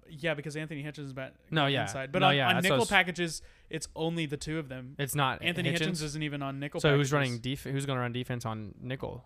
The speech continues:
Speaker 1: Probably Tyrann Mathieu,
Speaker 2: That
Speaker 1: which
Speaker 2: checks out,
Speaker 1: makes
Speaker 2: but
Speaker 1: sense.
Speaker 2: he's just gotta make sure, we just gotta make sure he's
Speaker 1: Maybe
Speaker 2: middle
Speaker 1: Chris
Speaker 2: enough in the field.
Speaker 1: Jones, since he's in the, on the line.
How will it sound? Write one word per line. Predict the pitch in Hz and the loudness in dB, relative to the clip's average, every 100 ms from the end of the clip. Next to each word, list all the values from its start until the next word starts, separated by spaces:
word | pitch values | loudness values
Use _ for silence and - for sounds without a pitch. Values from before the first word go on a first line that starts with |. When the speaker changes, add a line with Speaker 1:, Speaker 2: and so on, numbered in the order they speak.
| _ | _
Speaker 1:
Probably | - 220 208 180 160 | -10 -6 -4 -4 -8
Tyrann | 131 131 | -8 -10
Mathieu, | 131 131 139 175 190 | -10 -10 -8 -4 -2
Speaker 2:
That | 185 | -2
Speaker 1:
which | 151 | 0
Speaker 2:
checks | 131 - | -2 0
out, | 165 131 110 | 0 0 -2
Speaker 1:
makes | 151 123 | -4 -4
Speaker 2:
but | 104 | -4
Speaker 1:
sense. | 135 139 | -6 -4
Speaker 2:
he's | 139 | -4
just | 147 | -4
gotta | 160 135 | -2 -2
make | 131 | -2
sure, | - 131 120 135 | -4 -8 -10 -6
we | 147 | -4
just | - | 0
gotta | 143 | 0
make | 135 | -2
sure | 143 | -2
he's | 156 | 2
Speaker 1:
Maybe | 196 - | 2 2
Speaker 2:
middle | |
Speaker 1:
Chris | 135 196 127 | 4 2 2
Speaker 2:
enough | 143 | 0
in | |
the | 170 | 2
field. | 180 190 | 2 -2
Speaker 1:
Jones, | 185 | -4
since | 175 160 | -8 -6
he's | 165 143 127 - | -6 -6 -10 -10
in | 160 151 | -10 -8
the, | 143 | -4
on | 160 | -4
the | 147 | -4
line. | 139 135 151 170 | -4 -4 -4 -6